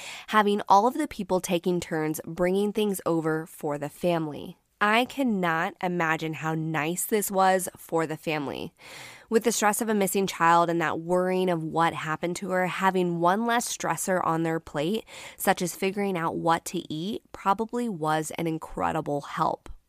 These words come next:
I applaud those who stepped up for this family, and all of us should try and take note for how we can react as a community if this were ever to happen near us.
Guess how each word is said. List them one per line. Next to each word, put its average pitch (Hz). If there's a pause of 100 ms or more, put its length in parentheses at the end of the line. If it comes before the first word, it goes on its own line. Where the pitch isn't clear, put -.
(280)
I 196
applaud 170
those 165
who 170
stepped -
up 160
for 170
this 170
family, 165 (340)
and 214
all 202
of 254
us 262
should -
try 170 (100)
and 175
take 170
note 160
for 170
how 180
we 202
can 190
react 165
as 165
a 170
community 170 (340)
if 190
this 202
were 254
ever 170
to 190
happen 156
near 180
us. -